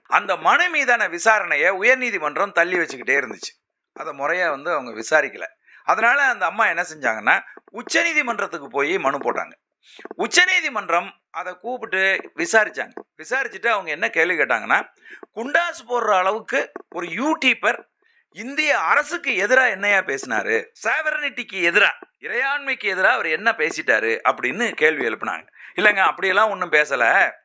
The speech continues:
இந்த மாதிரி வந்து காவல்துறையில் இருக்கக்கூடிய, அ, பெண்களை விமர்சித்து அவர் வந்து பேசிட்டாரு, அவதூறா பேசிட்டாரு" அப்படின்னு அவங்க சொன்னாங்க. அப்போ அந்த உச்சநீதிமன்ற நீதிபதிகள் வந்து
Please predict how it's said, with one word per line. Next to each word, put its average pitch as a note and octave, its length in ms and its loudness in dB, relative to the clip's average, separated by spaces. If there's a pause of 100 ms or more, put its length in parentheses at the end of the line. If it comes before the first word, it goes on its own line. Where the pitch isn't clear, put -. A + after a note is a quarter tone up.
(320)
இந்த D3 160 -2
மாதிரி G3 220 2
வந்து F3+ 220 -2
காவல்துறையில் G3+ 800 2
இருக்கக்கூடிய, D3+ 760 0 (360)
அ, C3+ 100 4
பெண்களை A3 540 2
விமர்சித்து G3 720 0
அவர் C3+ 160 4
வந்து C3+ 240 -4
பேசிட்டாரு, A2+ 520 0
அவதூறா G#3+ 560 4
பேசிட்டாரு" A#2 680 -2
அப்படின்னு A2+ 240 -4
அவங்க A2+ 280 -6
சொன்னாங்க. A2+ 260 0 (260)
அப்போ - 520 2 (160)
அந்த C#3 180 -2
உச்சநீதிமன்ற F#3+ 800 0
நீதிபதிகள் D#3+ 500 -2
வந்து C3+ 300 -2